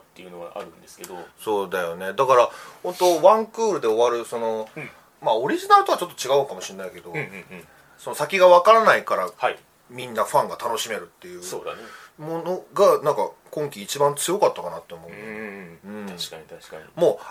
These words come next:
Speaker 2: ある種、最近のアニメの楽しみって、
Speaker 1: うん。
Speaker 2: そういう楽しみで、なんか、成り立ってるもうき-、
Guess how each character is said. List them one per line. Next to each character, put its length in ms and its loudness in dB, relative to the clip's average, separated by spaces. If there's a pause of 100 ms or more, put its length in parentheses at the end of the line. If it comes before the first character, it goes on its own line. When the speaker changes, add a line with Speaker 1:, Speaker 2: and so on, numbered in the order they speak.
Speaker 2:
あ 120 -2
る 100 2
種、 220 -4 (680)
最 220 2
近 140 -6
の 100 8
ア 60 6
ニ 80 -2
メ 40 0
の 100 -2
楽 200 -6
し 100 -8
み 60 -8
っ 60 -16
て、 300 -8
Speaker 1:
う 40 -12
ん。 160 -14 (240)
Speaker 2:
そ 320 4
う 40 4
い 40 8
う 100 8
楽 200 6
し 120 -2
み 100 0
で、 220 2
な 80 -4
ん 40 -4
か、 80 -4
成 120 -2
り 60 2
立 120 2
っ 40 4
て 160 -6
る 80 -8
も 120 -14
う 40 -14
き-、 180 -20